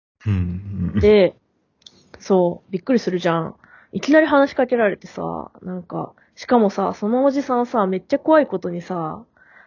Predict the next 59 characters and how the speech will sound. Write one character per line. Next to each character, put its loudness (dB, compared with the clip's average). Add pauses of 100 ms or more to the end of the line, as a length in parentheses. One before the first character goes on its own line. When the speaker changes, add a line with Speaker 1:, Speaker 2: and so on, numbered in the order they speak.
Speaker 2:
<laughs> -2
私、 2 (440)
そ -2
の、 2
ふ-、 -18 (220)
友 8
人 -2
じ -2
ゃ 0
な 0
く -20
て、 -2
私 0
の -2
顔 2
を 2
め 0
っ -8 (180)
ち -4
ゃ 4
見 -2
な 2
が 2
ら、 2 (460)
「あ 2
ん -2
た、 0 (220)
あ 4
る 4
や 4
ろ」 -6
っ -20
て -14
言 -2
わ -2
れ -6
て、 -8 (640)
「何 6
が？」 -6
み -16
た 0
い 8
な。 8
<laughs> 2 (680)
「あ -6
ん -10
た 2
あ 2
る 0
や 2
ろ」 -10
っ -20
て -12
言 -6
わ -4
れ -8
て、 -10 (120)
「う -10
ん、 -14